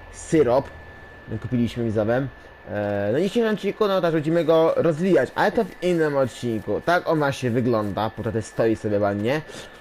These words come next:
On będzie wykorzystywany do produkcji pancake'ów, czyli do produkcji naleśników. To jest taki mod,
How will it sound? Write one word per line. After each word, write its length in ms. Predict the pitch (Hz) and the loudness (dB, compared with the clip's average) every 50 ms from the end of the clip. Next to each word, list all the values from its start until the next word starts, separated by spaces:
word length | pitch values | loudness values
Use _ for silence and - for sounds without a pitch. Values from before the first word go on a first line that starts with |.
| - - - | -12 0 4
On 220 | 156 185 226 233 | 6 6 6 6
będzie 360 | 175 131 113 143 170 123 156 | 4 2 2 2 2 2 2
wykorzystywany 600 | 143 156 - 151 147 143 135 - 131 143 151 147 | 2 2 2 2 2 0 0 0 0 0 2 2
do 140 | 117 143 139 | 2 2 2
produkcji 520 | - - 127 113 123 160 - - - 139 135 - | 2 2 0 2 2 0 0 0 -4 -6 -2 0
pancake'ów, 560 | 156 135 131 120 - 139 113 107 101 - 92 - | 0 0 0 0 0 0 0 0 0 -2 -6 -8
czyli 160 | - - 110 | -4 -2 0
do 100 | 104 110 | 0 0
produkcji 600 | 110 - 117 110 131 160 - - - 156 151 139 - - | 0 -2 -2 0 0 -2 -2 -2 0 0 0 0 -2 -4
naleśników. 880 | 117 123 123 127 131 123 - - 143 143 143 131 - 107 113 139 165 135 - - - - - - - - | -2 0 0 2 0 0 -2 -2 -2 0 0 0 0 0 0 0 0 0 -4 -12 -20 -20 -20 -20 -6 0
To 80 | 123 131 | 2 4
jest 200 | 143 143 - - | 4 4 2 0
taki 280 | 147 135 - 147 143 | -2 -2 0 0 0
mod, 340 | 139 143 143 143 143 - - | 2 2 2 2 2 0 -4